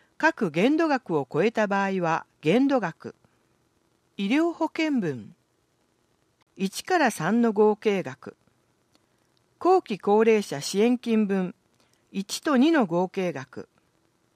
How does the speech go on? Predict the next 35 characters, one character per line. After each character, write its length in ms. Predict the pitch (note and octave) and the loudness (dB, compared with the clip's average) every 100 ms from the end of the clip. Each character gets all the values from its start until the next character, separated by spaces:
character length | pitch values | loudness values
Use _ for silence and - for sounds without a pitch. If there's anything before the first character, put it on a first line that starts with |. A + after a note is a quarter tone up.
| _ _ _ _ _ _ _ | _ _ _ _ _ _ _
介 260 | F#3+ C4 | 0 2
護 140 | D4 D4 | 2 2
納 240 | C4 C4+ | 4 2
付 100 | C4 | -2
金 280 | - A#3+ A3+ | -2 0 2
分、 280 | G3 F#3 E3 - _ _ _ _ - | 0 -2 -6 -12 _ _ _ _ -8
一 260 | G3 - - | -8 -8 -4
か 140 | C4 | 0
ら 120 | A#3+ | 0
三 300 | F3 D#3+ A3 | -2 -2 0
の 140 | C4+ B3+ | 2 2
合 240 | A3+ A#3 | 2 2
計 240 | - G#3+ | 2 -2
額。 340 | D#3 B2+ - - _ _ _ _ _ _ _ _ _ _ _ | -2 -10 -18 -20 _ _ _ _ _ _ _ _ _ _ _
そ 180 | - A3+ | 0 2
れ 120 | E4 | 2
ぞ 120 | E4+ | 2
れ 100 | C4+ | 2
の 140 | F3+ | 0
限 260 | C#3 D#3+ A3 | -2 0 2
度 120 | A#3+ | 2
額、 360 | F#3+ D#3+ - - _ _ _ _ _ _ _ _ | 0 -6 -12 -16 _ _ _ _ _ _ _ _
五 160 | F#3 G3+ | -2 0
十 240 | C4+ C#4 | 2 4
二 160 | B3+ A#3+ | 4 4
万 280 | A#3 A3 | 4 4
円、 260 | G#3 F#3+ F3 _ _ _ _ _ | 2 -2 -6 _ _ _ _ _
十 280 | F#3+ A3+ C4+ | -2 2 4
七 260 | B3+ B3 | 4 4
万 280 | A#3 A3 G#3 | 2 2 0
円、 260 | F#3+ E3+ - _ _ _ - | 0 -4 -8 _ _ _ -10
十 280 | D#3+ C4 D4+ | -2 2 2
六 280 | C#4 - B3 | 0 0 2
万 260 | A#3 A3 | 2 0
円。 160 | D#3 | -4